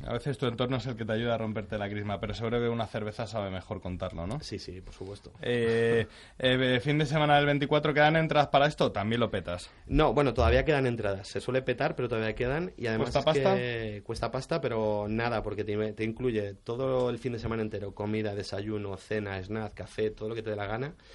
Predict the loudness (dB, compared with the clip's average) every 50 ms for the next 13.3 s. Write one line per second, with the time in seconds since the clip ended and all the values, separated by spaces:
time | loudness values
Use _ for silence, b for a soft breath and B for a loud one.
0 | B B B B B -2 0 2 2 4 2 2 2 0 0 0 -2 -2 -2 -2
1 | -2 -2 -2 -4 -4 -6 -8 -4 -4 -4 -4 -2 -4 -4 -4 -4 -4 -6 -6 -6
2 | -6 -6 -6 -8 -8 -8 -8 -8 -8 -8 -6 -6 -4 -4 -4 -4 -4 -4 -2 -2
3 | -2 -2 -2 -4 -4 -6 -8 -8 -10 -8 -6 -4 -4 -4 -6 -8 -10 -10 -10 -8
4 | -8 -8 -8 -6 -6 -6 -6 -8 -8 -8 -8 -8 -8 -8 -8 -8 -8 -8 -10 -10
5 | -12 -14 _ _ _ _ _ B B B B B B B B B B B B B
6 | B -20 -10 -4 -2 2 2 4 4 4 2 2 0 -2 -4 -4 -2 -2 -2 0
7 | -2 -2 -2 -2 -4 -4 -4 -6 -6 -8 -8 -8 -10 -12 -10 -8 -8 -10 -8 -8
8 | -10 -10 -8 -8 -4 -4 -2 0 0 2 2 4 4 2 2 2 0 2 4 4
9 | 2 2 0 -4 -4 -6 -8 -4 -4 -2 -2 -2 -4 -4 -2 -2 -4 -4 -8 -6
10 | -6 -6 -4 -2 -2 -2 -2 -2 -2 -2 -2 -4 -4 -4 -4 -4 -4 -4 -4 -2
11 | 0 0 -2 -2 -4 -6 -4 -4 -2 -2 -2 -2 -2 -4 -6 -6 -8 -8 -8 -4
12 | -2 -2 0 0 0 0 0 0 -2 -2 -2 -2 -4 -6 -8 -10 -8 -6 -4 -4
13 | -4 -4 -4 -6 -8